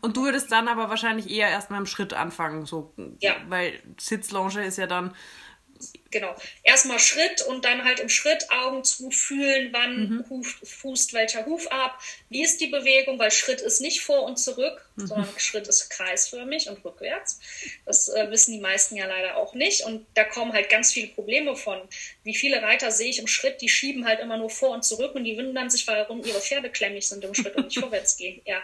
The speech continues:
Speaker 2: wenn ich die Bewegung unterbreche, ist es klar.
Speaker 1: Ja.
Speaker 2: Das
Speaker 1: Mhm.
Speaker 2: sind so Kleinigkeiten. Also da wirklich erstmal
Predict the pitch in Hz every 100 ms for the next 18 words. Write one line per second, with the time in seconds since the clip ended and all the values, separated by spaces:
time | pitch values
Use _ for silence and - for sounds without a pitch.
0 | - 196 202 202 190 202 208 208 233 220
1 | - - 247 - - - 240 - - -
2 | 240 208 175 214 - - - - _ _
3 | _ _ 233 220 233 240 226 247 247 233
4 | - 208 202 208 208 226 254 247 233 -
5 | 220 240 214